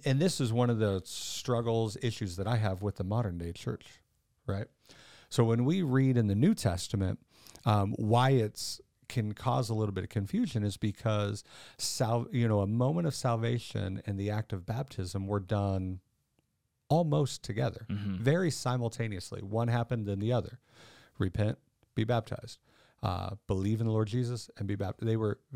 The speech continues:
Speaker 1: done very close
Speaker 2: Yeah.
Speaker 1: together. Where nowadays, um, and, and for different various reasons, it's nothing bad. They're not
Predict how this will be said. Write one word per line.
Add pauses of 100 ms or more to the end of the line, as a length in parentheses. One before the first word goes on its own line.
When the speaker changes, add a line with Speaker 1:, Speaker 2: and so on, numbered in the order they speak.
(200)
Speaker 1:
done
very
close
Speaker 2:
Yeah.
Speaker 1:
together. (340)
Where
nowadays, (260)
um,
and, (120)
and
for
different
various
reasons,
it's
nothing
bad.
They're
not